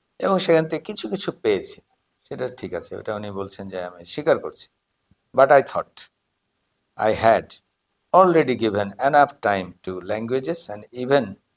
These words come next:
to the reading of the ancients, to their histories and fables। যে উনি বলছেন যে আমি enough সময় দিয়েছি পুরনো পড়াতে এবং হিস্ট্রি ফেবলসে পড়াতে। এখানে উনি খুব সুন্দর বলছেন যে ওই,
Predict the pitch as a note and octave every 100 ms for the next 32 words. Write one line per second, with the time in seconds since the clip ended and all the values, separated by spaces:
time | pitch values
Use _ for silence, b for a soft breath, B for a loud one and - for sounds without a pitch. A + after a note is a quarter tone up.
0 | _ _ _ - A2 G#2+ G2 G2+ G2 A#2+
1 | D3 E3+ - A2 F#2+ F#2 G2 - D3+ F3
2 | - - G#2 F#2+ F2+ F2+ B2 - E3 B2+
3 | G2 - F2 D#2+ D2+ - - _ _ _
4 | _ _ - - B2+ A#2+ A2 A#2+ B2+ A#2
5 | A2+ A2+ G#2+ G#2 G2 G2 F#2 _ - E3+
6 | D#3 - B2 A2+ F#2+ F#2 - - - F#2+
7 | F#2+ F#2 _ _ _ _ _ _ - C3+
8 | D3 D3 C3 A2+ A2 G2 A2+ - A2+ G#2
9 | G2+ F#2+ F#2+ - G2 F2+ E2 - F2 A#2
10 | D3 D3+ D3+ - D3+ - C#3 D#3 C3+ G#2
11 | G2 - F#2+ - _ _ _ _ _ _
12 | _ _ _ A2 G2 A#2+ A#2 A#2+ B2 -
13 | _ _ _ _ A2+ A2